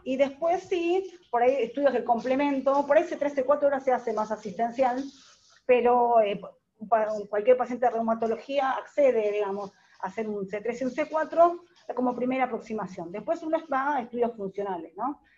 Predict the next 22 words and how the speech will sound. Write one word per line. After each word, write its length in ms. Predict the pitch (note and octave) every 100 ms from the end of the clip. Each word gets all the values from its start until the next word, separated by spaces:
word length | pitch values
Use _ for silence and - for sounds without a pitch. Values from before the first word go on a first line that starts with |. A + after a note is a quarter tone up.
| _ _
Respuesta 640 | G#3 G#3 G3+ G3+ G3+ F#3+ F#3+
a 60 |
polisacáridos, 1200 | F#3+ F#3+ F3+ A#3 A#3 G#3 A3 A3 A#3 A3+ A#3 B3 B3 _ _ _ -
puede 240 | A3+ A3
hacer, 340 | F#3+ A#3 A3+ A3+
eh, 360 | G#3+ G3 F3+ F3 F3 F3 F3
eh, 240 | F#3 F3+ -
¿cómo 140 | F#3+
se 100 | F#3+
llama? 380 | F#3 A3 B3+ C4+
Una 480 | G#3 G3+ G3+ G3 F#3+
vía 180 | A3 A3+
funcional 460 | G#3+ G3 G#3 G#3+
de 100 | G#3+
complemento. 720 | G#3 G3 F#3+ F#3 E3+ F3 - _ _ _ _
Otra 280 | C4 C4+ C#4
cosa 240 | D4 D4+
que 80 | D4
ustedes 320 | C4+ C#4+ C#4+ C#4
pueden 280 | C#4 C#4
también 280 | C#4 C4+ C#4
pedir, 460 | C#4 C4+ F4 F#4+